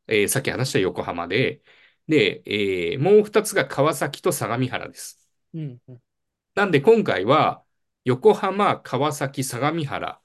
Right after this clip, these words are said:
Speaker 1: それぞれから少しずつ紹介しようかなと思ってます。
Speaker 2: はい。
Speaker 1: はい。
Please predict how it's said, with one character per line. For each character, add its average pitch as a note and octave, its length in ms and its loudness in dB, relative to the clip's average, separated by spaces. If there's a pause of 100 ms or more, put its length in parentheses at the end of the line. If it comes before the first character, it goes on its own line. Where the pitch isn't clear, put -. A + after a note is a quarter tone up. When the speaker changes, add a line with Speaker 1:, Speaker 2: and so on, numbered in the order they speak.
(240)
Speaker 1:
そ - 180 0
れ G#3 120 8
ぞ G3+ 120 6
れ D#3+ 140 6
か F#3+ 140 0
ら G3+ 280 4
少 - 220 0
し C#3 120 -4
ず D3+ 80 -4
つ C#3 100 -8
紹 G#2+ 200 -4
介 F2+ 160 -2
し - 80 -6
よ F#2+ 80 -2
う D2+ 40 -10
か D#2+ 100 -8
な F2 140 -8
と E2+ 100 -12
思 D2+ 100 -12
っ C#2+ 40 -16
て - 140 -20
ま - 120 -20
す。 - 200 -14 (340)
Speaker 2:
は - 160 -14
い。 - 40 -18 (540)
Speaker 1:
は G#2 80 0
い。 G#2 140 -10